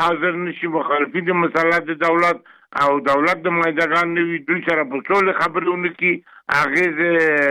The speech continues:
م، خبري به وي، او مګر عملي نه ده.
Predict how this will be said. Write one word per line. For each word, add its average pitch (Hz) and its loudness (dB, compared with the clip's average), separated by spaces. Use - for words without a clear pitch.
م، 135 0
خبري 143 2
به 151 0
وي، 165 2
او 147 0
مګر 127 -2
عملي 131 0
نه 110 0
ده. 80 -8